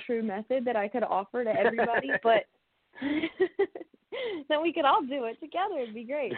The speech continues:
Speaker 1: But, um, oftentimes it's, it's, I come up with a concept first, and then I,
Speaker 2: Mm-hmm.
Speaker 1: I try to, I try to start something, so I'm not just walking into a writing appointment with, "Well, I wanna write about falling in love," you know, and it's,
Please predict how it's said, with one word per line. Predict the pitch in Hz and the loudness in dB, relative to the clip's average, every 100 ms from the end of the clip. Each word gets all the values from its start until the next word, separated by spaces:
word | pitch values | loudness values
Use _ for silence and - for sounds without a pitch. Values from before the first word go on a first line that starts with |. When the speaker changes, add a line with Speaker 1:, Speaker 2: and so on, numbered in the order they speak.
| - - - - - 415 | -8 -14 -14 -14 -10 -2
Speaker 1:
But, | 285 240 220 | 0 2 0
um, | 269 254 254 | 0 -2 -2
oftentimes | 320 359 - 330 285 302 285 262 | -2 -2 -2 -4 -2 -2 -2 0
it's, | 254 - _ _ - | 0 -2 _ _ -2
it's, | 247 254 - - _ - | 0 0 -2 -20 _ -6
I | 233 | -4
come | 240 262 277 | -4 -4 -4
up | 262 | -2
with | 240 | -4
a | 214 - | -4 -6
concept | 226 190 202 - 160 262 247 _ _ _ _ _ - | -4 -4 -4 -4 -4 -4 -14 _ _ _ _ _ 0
first, | 208 180 180 | 4 4 2
and | 233 208 | -2 0
then | 202 | 2
I, | 196 202 | 6 6
Speaker 2:
Mm-hmm. | 117 - | 4 4
Speaker 1:
I | 208 | 2
try | 247 214 | 2 2
to, | 208 208 - - | 4 2 -2 -4
I | 214 | -2
try | 285 240 | 2 2
to | 226 208 196 _ - - - | 4 -2 -6 _ -20 -20 -2
start | 240 208 247 _ _ | 2 4 2 _ _
something, | - 254 254 277 277 285 | -4 -4 -4 -6 -6 -2
so | |
I'm | 226 226 | 0 0
not | 226 220 | -2 -4
just | 240 226 | -8 -2
walking | 202 202 240 214 | 0 0 -2 -2
into | 202 208 208 208 | -2 -2 -2 -2
a | 175 | 2
writing | 190 214 214 | 2 4 2
appointment | 202 - 170 170 165 | -2 -4 -4 -4 0
with, | 180 180 - - - | 0 -2 -12 -20 -4
"Well, | - 349 | 4 4
I | 330 | 4
wanna | 320 381 415 294 | 2 0 -2 -4
write | 262 302 311 | -2 -2 -4
about | 214 226 214 - | -6 -6 -6 -6
falling | 269 277 269 240 | -4 -2 -2 -6
in | 180 170 | -8 0
love," | 196 247 208 165 | 4 4 4 0
you | - 247 | 2 4
know, | 226 220 | 6 6
and | 226 | 2
it's, | 220 | -2